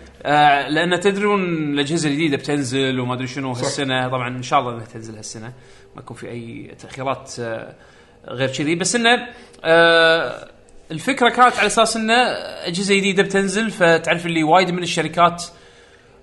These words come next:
Speaker 1: آه، يكعون بريك شوي. ها، اوكي، ننزل لعبتنا حق، حق الجهاز اللي باع مية مليون، ولا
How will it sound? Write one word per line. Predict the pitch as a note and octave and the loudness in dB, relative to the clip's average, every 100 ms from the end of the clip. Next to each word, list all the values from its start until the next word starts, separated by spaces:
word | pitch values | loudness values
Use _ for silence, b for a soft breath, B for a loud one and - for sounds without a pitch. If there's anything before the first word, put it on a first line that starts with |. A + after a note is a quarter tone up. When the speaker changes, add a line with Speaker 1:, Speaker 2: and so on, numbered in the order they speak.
| - | -18
Speaker 1:
آه، | - - - | -16 -16 -18
يكعون | - - E3 F3+ | -12 -10 -6 -4
بريك | E3+ F3 | -2 -4
شوي. | - E3 F#3 - - - _ - | -4 -6 -6 -10 -20 -20 _ -14
ها، | E3 E3 E3 | -8 -8 -8
اوكي، | E3 - E3+ | -14 -10 -10
ننزل | D#3 D#3 D3 C#3+ | -8 -8 -6 -8
لعبتنا | C3+ D#3+ D3+ C3 | -8 -10 -8 -8
حق، | C#3+ C#3 - - _ _ _ _ - | -8 -10 -14 -20 _ _ _ _ -20
حق | - C#3 | -16 -10
الجهاز | D3 C#3+ C#3+ C3 D3 F3 D3 | -6 -4 -6 -6 0 2 2
اللي | D3 C#3+ | -2 0
باع | D#3 C#3+ G2+ - | 4 4 2 -10
مية | D#3+ F3 E3+ | -6 -6 -4
مليون، | E3+ E3+ F3+ F3 | -2 0 0 -2
ولا | E3+ E3+ F3 F3 E3 C#3 | -4 -4 0 2 2 0